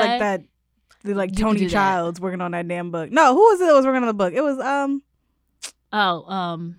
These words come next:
Speaker 2: you talk about on Girlfriends.
Speaker 1: Yeah,
Speaker 2: Um,
Speaker 1: it wasn't Tony. It
Speaker 2: I
Speaker 1: was
Speaker 2: think it was, um, Joan.
Speaker 1: No,
Speaker 2: Was it
Speaker 1: not
Speaker 2: Joan?
Speaker 1: Joan. No. Who did Golden
Speaker 2: No.
Speaker 1: play?
Speaker 2: Oh, Maya.
Speaker 1: Maya, yeah, 'cause she had a book. Oh, hell no. Or,
Speaker 2: <laughs>
Speaker 1: Oh, Hell
Speaker 2: Oh,
Speaker 1: Yes.
Speaker 2: hell no.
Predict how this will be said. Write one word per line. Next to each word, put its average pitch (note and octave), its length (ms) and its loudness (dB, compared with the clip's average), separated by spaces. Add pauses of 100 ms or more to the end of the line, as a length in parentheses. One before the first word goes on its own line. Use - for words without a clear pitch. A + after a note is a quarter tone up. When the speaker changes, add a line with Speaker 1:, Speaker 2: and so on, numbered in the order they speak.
(160)
Speaker 2:
you B3+ 100 -6
talk A#3+ 220 -8
about D#3+ 180 -6
on F3 100 -10
Girlfriends. F#3 420 -8
Speaker 1:
Yeah, D4+ 480 2
Speaker 2:
Um, F#3 200 0
Speaker 1:
it B3+ 100 2
wasn't C#4 320 2
Tony. E3+ 480 -6
It A#3+ 40 -2
Speaker 2:
I - 20 0
Speaker 1:
was B3+ 160 2
Speaker 2:
think B3 140 0
it A3+ 120 0
was, F3+ 160 -4
um, E3+ 480 -10 (100)
Joan. E3+ 540 -12 (500)
Speaker 1:
No, A#3+ 140 -2
Speaker 2:
Was A#3 60 -2
it - 20 -2
Speaker 1:
not C4 140 0
Speaker 2:
Joan? C4+ 80 -2
Speaker 1:
Joan. F3 400 -2 (120)
No. A3+ 580 0
Who G4+ 160 6
did A#4+ 120 6
Golden B3+ 380 6
Speaker 2:
No. F3+ 80 -2
Speaker 1:
play? E3 400 -4 (560)
Speaker 2:
Oh, G#3+ 300 6
Maya. F#3 560 -2
Speaker 1:
Maya, A3 540 4
yeah, A3+ 500 2
'cause G#3+ 180 -6
she D4+ 80 -4
had C4 140 2
a G3+ 40 0
book. F3 340 -4
Oh, A#3 140 0
hell C4 320 2
no. F#3+ 320 0
Or, G3+ 200 0
Speaker 2:
<laughs> - 60 -6
Speaker 1:
Oh, B3+ 120 6
Hell C4 260 8
Speaker 2:
Oh, C5 60 12
Speaker 1:
Yes. B4 320 10
Speaker 2:
hell G#4+ 260 6
no. E4+ 420 2